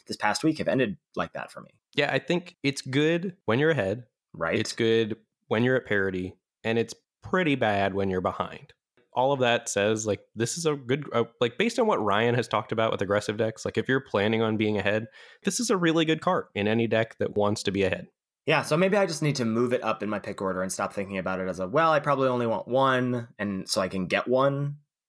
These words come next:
Speaker 1: and maybe think about it as, like, a, "This is a reason to shape my deck in an aggressive way." Like, even with that, you know, that, uh, Orzhov Unplayables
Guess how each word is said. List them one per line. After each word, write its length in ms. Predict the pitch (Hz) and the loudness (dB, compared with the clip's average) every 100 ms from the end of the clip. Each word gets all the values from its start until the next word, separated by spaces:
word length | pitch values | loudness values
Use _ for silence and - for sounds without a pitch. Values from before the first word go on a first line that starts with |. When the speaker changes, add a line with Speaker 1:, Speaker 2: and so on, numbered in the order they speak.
| _ | _
Speaker 1:
and 140 | - 95 | -8 -2
maybe 180 | 101 95 | 0 0
think 180 | 104 95 | -2 -2
about 240 | 90 90 | 0 0
it 100 | 92 | 0
as, 200 | 90 90 | -2 -2
like, 180 | 90 - | -4 -2
a, 240 | 87 78 - | -4 -6 -6
"This 260 | - 120 - | -2 0 0
is 460 | - 110 104 92 - 104 | 0 2 2 -2 -2 -2
a 80 | |
reason 800 | 101 101 127 139 120 110 95 87 - | -2 0 2 2 2 2 0 -2 -6
to 260 | - 98 - | -4 -4 -2
shape 400 | - - 104 101 | -2 0 0 0
my 180 | 101 92 | -2 0
deck 300 | 95 90 - | 0 0 -2
in 80 | 85 | -6
an 100 | 82 | -6
aggressive 440 | 80 80 - 78 | -4 -6 -6 -8
way." 240 | 80 69 - | -8 -8 -4
Like, 160 | 113 - | -4 0
even 340 | 202 214 147 | 0 2 0
with 180 | 127 - | 0 0
that, 160 | 123 120 - | -2 -2 -2
you 100 | 123 | -2
know, 120 | 101 | 0
that, 160 | 101 - - _ | -2 -4 -18 _
uh, 220 | - 98 95 | -2 0 2
Orzhov 500 | 131 131 127 113 98 | 2 2 2 2 2
Unplayables 720 | 120 117 - 131 110 101 - | 0 0 2 2 2 -2 -4